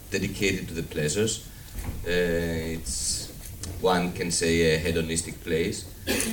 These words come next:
and I was, you know, what I like to do is,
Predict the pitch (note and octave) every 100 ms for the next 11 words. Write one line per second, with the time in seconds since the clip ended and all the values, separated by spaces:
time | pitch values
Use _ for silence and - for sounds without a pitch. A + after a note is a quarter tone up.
0 | - - G2+ G2 G2 G2 - - - -
1 | - - - - - A#2 F2 E2+ - -
2 | - A2 A#2+ B2 A#2 A#2 A#2 A2+ - -
3 | A2 A2 G#2 G#2 G#2 -